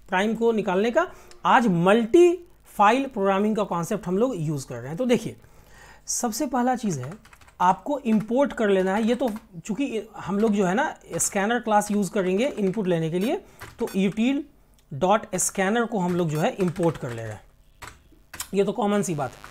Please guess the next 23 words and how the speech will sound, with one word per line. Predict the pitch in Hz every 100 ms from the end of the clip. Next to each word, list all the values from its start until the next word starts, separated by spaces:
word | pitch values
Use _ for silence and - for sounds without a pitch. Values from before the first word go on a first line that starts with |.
| - - -
चलिए | 254 294
मैं | 226 247 285
बना | 247 226
रहा | 226 208
हूँ | 214 254
एक | 262 208
क्लास, | - 220 196 - -
क्लास | 196 202 262 -
my | 170 165 170 170
class। | 113 190
याद | 202 208
रखेंगे | 214 233 240
इस | 220
क्लास | - - 185 202 -
का | 190
नाम | 196 190
क्या | 202
है | 214
भाई, | 277
तो | 285
my | 165 139 135
class | 120 107
है। | 117